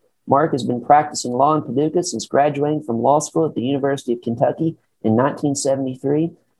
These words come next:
and he is one of the most successful and respected attorneys, not only in the Paducah area, but the entire state of Kentucky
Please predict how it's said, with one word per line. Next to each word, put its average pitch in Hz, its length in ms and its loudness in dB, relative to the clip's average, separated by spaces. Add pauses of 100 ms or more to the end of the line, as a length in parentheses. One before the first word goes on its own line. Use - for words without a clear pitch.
(160)
and 123 160 2
he 208 100 2
is 226 120 -2
one 175 180 4
of 160 120 4
the 131 80 2
most 131 240 -2
successful 170 580 0
and 120 240 -4
respected 165 560 -2
attorneys, 127 600 -4 (240)
not 123 160 4
only 190 260 2
in 143 80 0
the 123 60 -6
Paducah 120 440 -2
area, 117 360 0 (260)
but 131 140 0
the 120 80 0
entire 170 440 2
state 139 300 -4
of 139 100 -10
Kentucky 131 540 -2